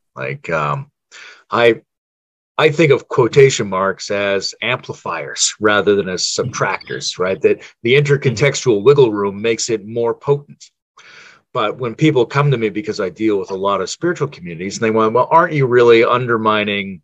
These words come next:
the absolute? Don't we have to fundamentally connect to the absolute? And aren't you subtracting something with your quotation marks?" And I want to say, "No, you're," what I think is there's an underlying anxiety there that we're gonna lose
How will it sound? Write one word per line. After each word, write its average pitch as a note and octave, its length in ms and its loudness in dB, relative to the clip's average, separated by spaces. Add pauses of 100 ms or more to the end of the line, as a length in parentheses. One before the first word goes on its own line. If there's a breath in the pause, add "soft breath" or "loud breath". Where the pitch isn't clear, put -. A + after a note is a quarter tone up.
(160)
the G#2 160 0
absolute? A#2+ 840 2
Don't B2 180 -2
we A#2+ 140 -2
have A#2+ 220 -4
to A2 80 -10
fundamentally A#2+ 1080 -2
connect A2+ 340 -6
to A#2 60 -6
the G#2+ 180 2
absolute? B2 680 0 (300 soft breath)
And G2+ 100 -8
aren't A#2 180 -4
you A2+ 120 -2
subtracting B2 760 -6
something C3 400 -6
with A#2+ 160 -8
your A2 100 -6
quotation B2 500 0
marks?" D3+ 300 0
And A2 80 -6
I A2 40 -4
want A2+ 180 -6
to G#2 60 -4
say, B2 160 -6
"No, E3+ 320 2
you're," A#2+ 280 2 (760 soft breath)
what A#2 360 -4
I C#3+ 160 4
think C#3+ 240 -2
is A2+ 160 -8
there's A2+ 220 -2
an G#2+ 100 -6
underlying A2 580 -6
anxiety G#2 800 0
there C#2+ 440 -10 (160)
that A2 200 -2
we're A2 100 2
gonna G#2+ 160 0
lose C#3 600 2